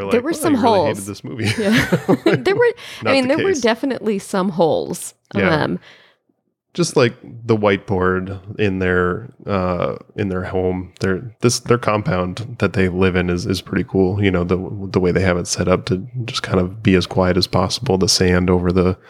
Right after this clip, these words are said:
Speaker 1: the pathways with, that are covered in leaves and stuff, um, to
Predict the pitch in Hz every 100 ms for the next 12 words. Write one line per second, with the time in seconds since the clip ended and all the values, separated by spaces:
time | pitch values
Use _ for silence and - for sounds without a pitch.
0 | - - - 98 90 87 - 90 87 98
1 | 92 92 95 - 87 90 87 87 87 87
2 | 92 - 87 87 - - - - - -
3 | - - - 95 87 87 117 - 90 90